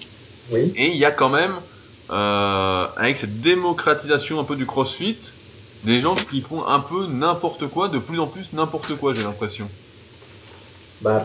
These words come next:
Speaker 1: pas, pas dans les box, mais comme tu dis, enfin, comme je te disais, il y a que cinquante box, c'est pas beaucoup.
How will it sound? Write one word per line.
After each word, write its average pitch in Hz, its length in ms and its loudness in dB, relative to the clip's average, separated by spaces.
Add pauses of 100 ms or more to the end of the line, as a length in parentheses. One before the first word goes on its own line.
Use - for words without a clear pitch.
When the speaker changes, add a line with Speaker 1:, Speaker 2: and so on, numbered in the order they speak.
Speaker 1:
pas, 127 500 4
pas 147 80 6
dans 120 160 2
les 131 100 6
box, 165 300 4
mais 117 80 -2
comme 120 220 -2
tu - 100 -10
dis, 135 560 -2
enfin, 127 120 0
comme 120 140 2
je - 80 -2
te 127 60 0
disais, 135 340 6
il - 60 -2
y 120 60 8
a 117 40 6
que 139 120 2
cinquante 127 420 4
box, 156 260 6
c'est - 120 -10
pas 117 60 2
beaucoup. 131 380 -4